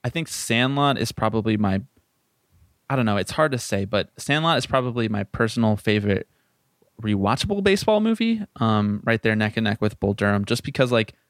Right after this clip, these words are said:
it is legitimately funny and it's legitimately laugh out loud. And, um,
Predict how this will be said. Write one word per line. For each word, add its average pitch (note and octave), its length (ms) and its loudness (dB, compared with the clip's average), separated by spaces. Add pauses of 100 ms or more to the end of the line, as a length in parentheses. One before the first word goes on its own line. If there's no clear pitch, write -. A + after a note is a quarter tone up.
(420)
it C#3 100 2
is E3 140 2
legitimately A#2 580 2
funny G2+ 520 -2
and F2+ 140 0
it's F#2 200 -2
legitimately A2 440 2
laugh G2 320 0
out F#2+ 160 0
loud. F#2+ 340 0
And, G2+ 420 0
um, G2 440 0